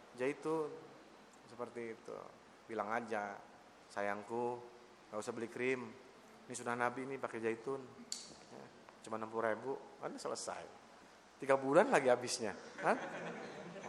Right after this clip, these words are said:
Masya Allah, awet itu. Ya, insya Allah ya, sehat, menyehatkan seperti itu. Jika suami mampu, ia boleh memperbanyak maharnya untuk istrinya.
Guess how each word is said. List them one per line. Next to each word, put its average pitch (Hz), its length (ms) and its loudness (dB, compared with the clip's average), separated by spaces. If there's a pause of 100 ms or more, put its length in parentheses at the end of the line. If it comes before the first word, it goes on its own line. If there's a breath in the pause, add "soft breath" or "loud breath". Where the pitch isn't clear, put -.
Masya - 160 -2
Allah, 92 400 4
awet 220 400 6
itu. 160 280 -4 (480)
Ya, 147 160 -4 (320)
insya 147 160 12
Allah 151 240 12
ya, 175 80 10
sehat, 143 240 4
menyehatkan 139 480 8
seperti 113 400 0
itu. 92 80 -6 (4000)
Jika 165 180 12
suami 208 320 12
mampu, 202 380 12 (580)
ia 202 160 12
boleh 170 220 12
memperbanyak 151 420 8
maharnya 143 400 6
untuk 131 80 -2
istrinya. 110 400 -4